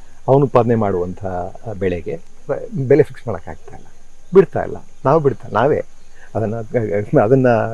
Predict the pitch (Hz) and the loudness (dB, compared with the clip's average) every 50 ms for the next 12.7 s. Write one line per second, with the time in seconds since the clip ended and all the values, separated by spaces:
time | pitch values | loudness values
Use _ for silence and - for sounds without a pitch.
0 | 117 113 - 139 139 139 139 139 127 123 117 104 120 151 151 117 117 110 - - | -6 -2 2 2 2 4 2 2 2 2 2 4 4 4 4 4 2 0 -2 -2
1 | 98 95 101 - 135 127 123 120 120 127 147 147 120 113 - - - - - - | -2 -2 -2 -2 -2 -2 -2 -2 -2 0 0 0 0 -2 -2 -2 -8 -12 -12 -12
2 | - - - 98 117 127 139 143 143 143 147 143 127 120 127 120 - - - - | -8 -2 0 0 2 2 2 2 4 4 4 2 2 -2 -2 -4 -6 -4 0 0
3 | 131 131 135 - - 127 117 120 120 123 131 131 131 131 120 - 120 - 131 117 | 0 0 0 -4 -4 0 2 2 2 2 2 2 2 2 0 -2 0 2 4 4
4 | 107 113 - 120 117 - 120 113 110 107 117 113 - 107 104 104 104 123 120 113 | 4 4 2 2 0 2 0 0 0 0 -4 -4 -2 -4 -4 -2 -4 -2 -2 -2
5 | 110 98 101 - - 120 90 - - - - - - - - - - - - - | -2 -2 -2 -2 -2 -4 -4 -4 -10 -12 -14 -14 -14 -14 -14 -14 -14 -14 -14 -14
6 | - - - - - 104 101 107 123 127 156 147 127 110 120 127 113 - - - | -14 -14 -8 -2 0 0 2 2 0 2 2 2 2 4 2 2 2 0 -4 -8
7 | - - - - 135 120 - - 139 117 101 113 131 139 139 135 131 123 113 - | -12 -12 -8 -2 0 4 4 6 6 6 4 6 6 6 6 6 4 2 0 2
8 | - 135 135 131 143 139 127 113 107 101 95 95 101 - 113 - - 92 95 98 | 2 2 4 6 4 4 4 4 2 -2 -2 -4 -8 -8 -8 -6 -6 -6 -4 -2
9 | 92 98 98 113 110 104 92 - - 98 - 107 131 - - - - 135 - 127 | -4 -4 -4 -4 -6 -6 -6 -8 -8 -8 -8 -8 -10 -10 -4 0 0 2 2 2
10 | 120 101 107 104 95 - - - - - - - - - - - 101 104 95 - | 0 0 -2 -6 -6 -8 -8 -10 -10 -12 -12 -12 -12 -8 -2 0 0 0 2 2
11 | 107 117 139 160 127 113 113 117 123 151 151 143 120 - - - - - - - | 4 4 4 2 2 2 2 6 8 8 8 8 6 2 -2 -12 -14 -14 -14 -14
12 | - - - 95 87 - - - - - - - 80 80 | -8 -4 -4 -4 -4 -4 -8 -10 -10 -10 -12 -12 -12 -12